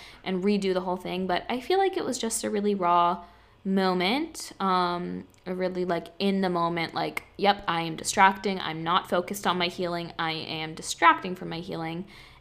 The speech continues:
and I wanna show you that that's okay, and I talk about that in the episode, so let's get into it. Here you go. Hello, my love, and welcome back to another episode of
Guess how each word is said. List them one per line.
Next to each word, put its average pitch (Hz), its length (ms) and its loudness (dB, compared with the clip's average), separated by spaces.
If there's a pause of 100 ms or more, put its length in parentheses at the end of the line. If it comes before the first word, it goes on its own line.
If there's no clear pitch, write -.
(120)
and 202 340 4
I 214 60 -2
wanna 269 180 -2
show 302 140 -2
you 285 100 0
that 277 140 -6
that's 247 200 -4
okay, 214 380 -2
and 202 240 0
I 202 80 2
talk 208 200 -8
about 220 100 -6
that 214 80 -4
in 226 80 -4
the 220 80 -2
episode, 196 440 -6
so 180 340 -6 (720)
let's 190 420 -4
get 180 380 -2
into 190 340 -2
it. - 220 -10
Here 185 220 -6
you 180 140 -2
go. 101 260 -6 (680)
Hello, 247 720 -4
my 240 160 -10
love, 208 500 -6
and 196 220 -12
welcome 277 360 -4
back 240 440 -6
to 233 300 -8
another 208 580 -10
episode 202 680 -10
of 208 120 -12